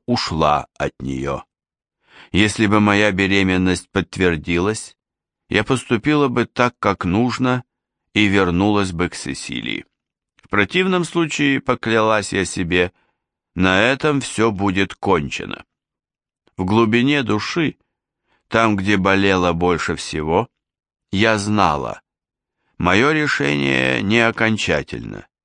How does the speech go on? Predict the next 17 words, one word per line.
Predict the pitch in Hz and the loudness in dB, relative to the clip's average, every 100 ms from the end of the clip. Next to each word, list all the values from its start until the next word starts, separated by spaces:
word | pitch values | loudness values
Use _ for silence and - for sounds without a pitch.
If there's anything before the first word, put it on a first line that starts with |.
| _ _ _ _ | _ _ _ _
Я | 78 98 | 0 2
никогда | 101 95 104 90 92 104 | 2 0 0 0 0 0
не | 104 | 0
смогла | 98 98 92 85 98 107 | -2 -2 -2 0 0 0
бы | 101 | -2
по-настоящему | 98 95 90 - 87 87 90 - 95 90 82 _ _ _ _ | -2 -2 -4 -4 -2 0 0 0 0 0 -2 _ _ _ _
уйти | 110 107 - - 85 | 0 0 -2 0 0
от | 73 - | 0 -6
Сесилии. | - 57 - 52 50 50 50 _ _ _ _ _ _ _ _ | -10 -10 -8 -10 -8 -10 -10 _ _ _ _ _ _ _ _
Но | 87 107 | 2 4
разве | 131 123 131 131 | 2 0 0 0
я | 127 | -2
сама | - - 131 104 | -4 -4 -4 -4
не | 85 85 | -4 -4
была | 87 98 151 | -2 -2 -2
такой | 160 135 - 117 110 | -2 -4 -2 -2 0
же | 107 | 0